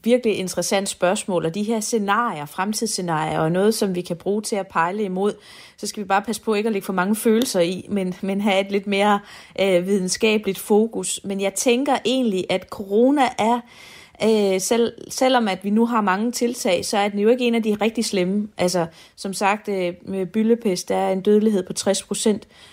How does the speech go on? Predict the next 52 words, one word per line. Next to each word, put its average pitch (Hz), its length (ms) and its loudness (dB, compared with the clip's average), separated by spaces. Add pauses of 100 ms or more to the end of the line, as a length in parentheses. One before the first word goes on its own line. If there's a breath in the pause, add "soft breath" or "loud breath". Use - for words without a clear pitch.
(200 loud breath)
Så 220 140 -6
langt 202 260 0
er 196 80 0
vi 185 120 -2
jo, 175 140 -2
det 190 240 -2
er 214 40 4
vi 202 60 2
jo 196 80 6
heldigvis 208 460 0
langt 190 280 -2
fra. - 340 -4 (420 loud breath)
Så - 140 -4
den 214 240 2
er, 202 180 2
den 214 220 2
er 208 180 0
ikke 262 420 2 (320)
så - 200 -6
slem, 247 480 2
men 208 220 0
det 226 140 -2
kan 262 160 -4
den 220 160 2
blive, 240 500 4
er 214 40 0
jeg 170 160 0
bange 175 280 0
for. 180 160 -6 (100)
Altså, 196 160 -8
vi 202 60 -4
ved 220 140 2
jo 254 60 6
ikke, 262 80 0
hvordan 226 300 2
den 233 80 2
muterer 220 380 2
sig, 208 140 -2
hvordan 190 280 -4
den 214 80 -6
tilpasser 208 520 0
sig, 165 200 -4 (380 loud breath)
og 202 140 -2
hvad 214 160 2
der 220 100 2
mere 214 460 2
er 196 40 0
i 190 200 0
vente 220 400 2
af 165 60 -6
den 190 180 -2
slags. - 600 -8